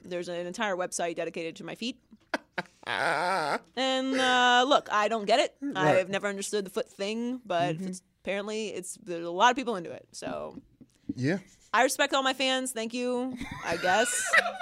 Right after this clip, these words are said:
Speaker 2: <laughs>
Speaker 1: I will
Speaker 2: Yeah.
Speaker 1: not, uh,
Speaker 2: However you get there.
Speaker 1: I, whatever,
Speaker 2: You
Speaker 1: you
Speaker 2: need to
Speaker 1: know.
Speaker 2: start catering to them a little bit more.
Speaker 1: Whatever you're into. Um, anyway,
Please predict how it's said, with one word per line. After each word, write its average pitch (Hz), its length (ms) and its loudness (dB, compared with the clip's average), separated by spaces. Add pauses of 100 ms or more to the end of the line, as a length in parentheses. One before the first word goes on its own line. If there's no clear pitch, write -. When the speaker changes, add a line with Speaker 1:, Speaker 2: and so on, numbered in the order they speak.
(240)
Speaker 2:
<laughs> - 680 -14
Speaker 1:
I 185 100 4
will 196 100 2
Speaker 2:
Yeah. 202 100 4
Speaker 1:
not, 190 200 4
uh, 175 640 4
Speaker 2:
However 190 260 10
you 214 120 6
get 220 220 4
there. - 300 0
Speaker 1:
I, 175 180 0 (1300)
whatever, 190 360 2
Speaker 2:
You 196 60 2
Speaker 1:
you 196 60 4
Speaker 2:
need - 20 -
to - 80 4
Speaker 1:
know. 349 60 6
Speaker 2:
start 160 200 4
catering 156 360 4
to 127 80 -6
them 113 180 0
a 110 40 -2
little 123 260 2
bit 107 140 -8
more. 95 360 -10
Speaker 1:
Whatever 196 300 2
you're 170 140 -2
into. - 280 -12 (240)
Um, 175 500 -2
anyway, 156 420 -4